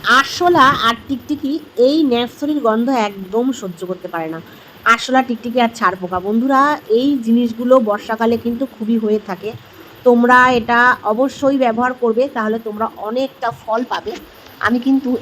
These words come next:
এটা ব্যবহার করে অনেক ফল পেয়েছি, তোমরাও ফলটা পাবে। তো অবশ্যই ভিডিওটা স্কিপ করবে না বন্ধুরা। যারা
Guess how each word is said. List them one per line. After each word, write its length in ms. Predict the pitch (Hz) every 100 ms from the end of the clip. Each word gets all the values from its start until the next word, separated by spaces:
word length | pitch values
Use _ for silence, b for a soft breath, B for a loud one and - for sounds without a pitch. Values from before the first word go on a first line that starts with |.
| 202
এটা 120 | 240 214
ব্যবহার 260 | 202 233 240
করে 120 | 226 233 180
অনেক 160 | 202 202 -
ফল 160 | 143 139
পেয়েছি, 240 | - - 185 202
তোমরাও 280 | 240 269 294 -
ফলটা 280 | 170 202 233
পাবে। 200 | 156 - - - - - - - -
তো 60 | 277 277
অবশ্যই 380 | 302 302 302 320
ভিডিওটা 280 | 254 247 269 262
স্কিপ 200 | 254 -
করবে 180 | 254 247
না 60 | 262 226
বন্ধুরা। 260 | 220 247 226
যারা 140 | 214